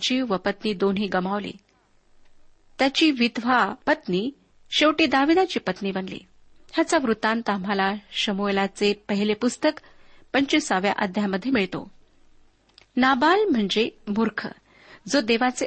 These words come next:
अस्तित्व नाकारतो. त्याला पवित्र शास्त्र मूर्ख असे संबोधते. एकदा एका नास्तिकाने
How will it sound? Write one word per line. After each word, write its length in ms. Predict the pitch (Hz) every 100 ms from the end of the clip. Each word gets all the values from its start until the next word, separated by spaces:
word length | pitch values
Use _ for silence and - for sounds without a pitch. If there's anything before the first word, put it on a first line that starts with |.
| -
अस्तित्व 400 | 208 - 233 277
नाकारतो. 580 | 277 285 381 370 - - _ _ - -
त्याला 160 | 285 320
पवित्र 380 | 320 277 302 320
शास्त्र 400 | - 269 269 -
मूर्ख 440 | 233 277 339 - 233 -
असे 240 | 196 226
संबोधते. 520 | - 202 190 220 - - - _ _ _ _ _ _ _ _ - - - - -
एकदा 380 | 226 208 185 226 - - - _ - - _ _ -
एका 340 | 269 277 294 302 -
नास्तिकाने 880 | 214 226 - - 240 285 285 175